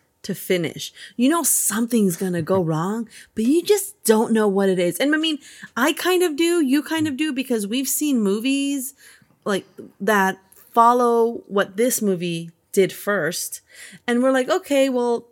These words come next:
Speaker 1: there's gonna be a twist ending. There's gonna be this, there's gonna be that."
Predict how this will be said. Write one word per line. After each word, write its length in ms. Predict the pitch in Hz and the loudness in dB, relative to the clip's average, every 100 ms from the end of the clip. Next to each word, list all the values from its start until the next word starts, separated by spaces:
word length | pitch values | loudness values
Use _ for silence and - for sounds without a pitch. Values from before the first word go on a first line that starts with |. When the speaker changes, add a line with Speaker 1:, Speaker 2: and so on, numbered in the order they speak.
| _ | _
Speaker 1:
there's 180 | 226 233 | -4 -2
gonna 120 | 240 | 0
be 100 | 240 | -2
a 60 | 226 | -4
twist 340 | - 240 226 - | -4 -4 -4 -4
ending. 560 | 202 202 202 202 196 | -2 0 0 -2 -2
There's 140 | 190 180 | -4 -4
gonna 120 | 208 | -4
be 100 | 214 | -4
this, 420 | 190 196 196 185 | -2 0 0 0
there's 120 | 196 | -4
gonna 160 | 180 190 | -4 -2
be 120 | 202 | -2
that." 320 | 185 175 170 | -2 -2 -2